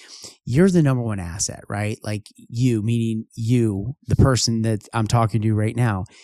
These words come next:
you're the asset, right? Like, you're the biggest rainmaker. You're the person that's gonna make everything happen. And so we have to take care of ourselves. We have to make sure that we're maintaining, uh,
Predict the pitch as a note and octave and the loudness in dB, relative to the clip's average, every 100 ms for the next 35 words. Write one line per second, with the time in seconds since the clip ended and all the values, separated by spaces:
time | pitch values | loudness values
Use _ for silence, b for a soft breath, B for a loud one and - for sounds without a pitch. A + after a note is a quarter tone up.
0 | b A#2+ D#3 F3 A#2 G2 B1+ - - G1+ | b 2 6 6 4 0 -4 -6 -6 -10
1 | - A#2+ - A#2+ A2+ C#3 E3+ A#2 B2 B2 | -6 -4 -2 -4 0 4 4 4 2 2
2 | A#2 B2 B2+ C3 C3 B2+ B2 A#2 A2+ G2+ | 2 4 4 6 4 4 4 6 4 2
3 | - A#2 G#2+ G#2+ - G#2 G#2 G#2 G2+ G2+ | 0 -2 -2 -4 -2 0 2 4 4 4
4 | G2+ G#2 C3 C#3 F#2+ F#2+ - B B B | 2 0 -2 -2 -2 -8 -14 B B B
5 | B A2+ C3 B2+ B2 - C3 C3+ - D3+ | B -2 0 0 -2 -4 -2 0 2 0
6 | F3+ C3+ - B2+ - - A#2+ A2 G2+ - | 0 2 2 2 0 -2 -2 -2 -6 -4
7 | G#2+ G#2 - B B B A2 - B2+ C#3+ | -4 -4 -4 B B B 2 4 4 4
8 | B2+ B2 - B2+ A#2+ - A#2 A2+ A2+ G#2+ | 4 2 0 0 0 0 -2 0 0 2
9 | A#2 A#2 A2+ G#2+ B B B - | 0 0 -2 -6 B B B -10